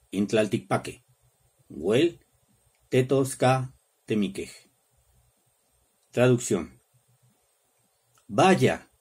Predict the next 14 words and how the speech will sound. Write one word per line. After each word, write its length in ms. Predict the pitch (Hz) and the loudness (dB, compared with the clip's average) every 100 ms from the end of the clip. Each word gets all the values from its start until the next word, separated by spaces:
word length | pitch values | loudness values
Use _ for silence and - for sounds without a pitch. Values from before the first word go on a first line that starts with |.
| _ _ _ _ _ _ | _ _ _ _ _ _
pero 240 | 110 110 | 4 4
si 160 | 107 113 | 2 0
aquí 260 | 107 135 | 2 0
vive. 400 | 135 151 113 - - _ _ _ _ _ _ _ _ _ | 2 4 2 -4 -10 _ _ _ _ _ _ _ _ _
Ya 300 | 107 123 135 | 2 2 2
oigo 420 | 123 147 139 127 | 4 4 6 4
su 140 | 120 117 | 2 2
gorjeo 360 | 107 98 120 | 2 2 0
florido, 520 | 117 107 110 117 95 - _ _ _ _ _ | 0 0 0 0 -2 -8 _ _ _ _ _
y 120 | 113 | -4
también 420 | 104 113 117 127 127 | 0 2 4 4 4
el 140 | 104 | 2
cerro 280 | - 113 110 | 0 0 0
responde. 640 | 92 90 - 113 95 - | -2 -6 -6 -4 -4 -8